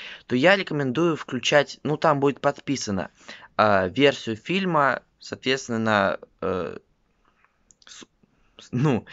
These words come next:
для узких экранов. То есть, если вы эту версию включите на стандартном дисплее, то, э, сверху и снизу вы увидите черные полосы. Ну, я думаю, вы понимаете. И, э,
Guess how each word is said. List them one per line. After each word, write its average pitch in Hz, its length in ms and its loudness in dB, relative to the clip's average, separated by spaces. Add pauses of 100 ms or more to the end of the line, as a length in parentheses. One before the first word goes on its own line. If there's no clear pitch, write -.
(220)
для 131 200 6
узких 165 380 -2
экранов. 104 460 0 (100)
То 98 120 -6
есть, - 280 -10
если 117 340 -4
вы 117 160 2
эту 110 180 -2
версию 113 400 -2
включите - 680 -6 (400)
на 110 180 0
стандартном 113 640 2
дисплее, 165 600 -4
то, 110 520 2 (140)
э, 87 180 -2
сверху 123 460 0
и 113 40 -2
снизу 151 460 -2
вы 113 160 -2
увидите 110 800 -4
черные 120 460 -2
полосы. - 480 -4
Ну, 110 280 -6
я 107 160 0
думаю, 113 280 -4
вы 101 100 -8
понимаете. 113 560 -10 (680)
И, 190 460 2
э, 110 340 4